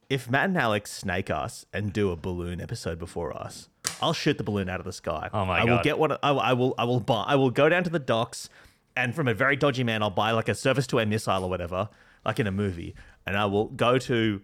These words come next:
Speaker 1: whatever park they're launching from, and I will shoot Mal-, Matt and Alex's
Speaker 2: Do you
Speaker 1: hot air
Speaker 2: remember
Speaker 1: balloon out of the sky.
Speaker 2: Do you remember when there was a producer of a regional commercial station who would listen to our show and then steal our ideas and give them to their presenters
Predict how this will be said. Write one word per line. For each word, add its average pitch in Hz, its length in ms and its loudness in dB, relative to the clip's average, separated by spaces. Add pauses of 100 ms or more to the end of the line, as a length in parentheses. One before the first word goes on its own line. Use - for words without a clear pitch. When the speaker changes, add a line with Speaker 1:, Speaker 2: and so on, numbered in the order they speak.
(120)
Speaker 1:
whatever 131 260 2
park - 320 -2
they're 110 100 0
launching 101 300 -4
from, 98 340 0
and 101 100 -2
I 95 80 0
will 95 160 -4
shoot - 320 -2
Mal-, 117 320 -2
Matt 117 160 -4
and 123 100 -6
Alex's - 640 -6 (180)
Speaker 2:
Do 151 100 2
you 202 160 4
Speaker 1:
hot 202 60 4
air 185 80 8
Speaker 2:
remember 160 280 8
Speaker 1:
balloon 113 180 4
out 104 160 0
of 101 60 -4
the 101 80 -4
sky. - 380 -8 (100)
Speaker 2:
Do - 100 -2
you 196 60 2
remember 240 220 2
when 208 200 4
there 139 140 4
was 131 140 4
a 131 80 2
producer 120 600 0
of 113 160 2
a 107 60 4
regional 113 760 2
commercial 110 560 2
station 101 680 -2 (460)
who 113 380 4
would 113 180 0
listen 120 280 2
to 117 160 4
our 104 160 6
show 101 480 4 (520)
and 117 200 4
then 110 500 2
steal 123 400 4
our 113 180 4
ideas 104 440 2
and 107 120 -2
give 107 120 -2
them 107 120 0
to - 100 -4
their 104 140 6
presenters 117 640 0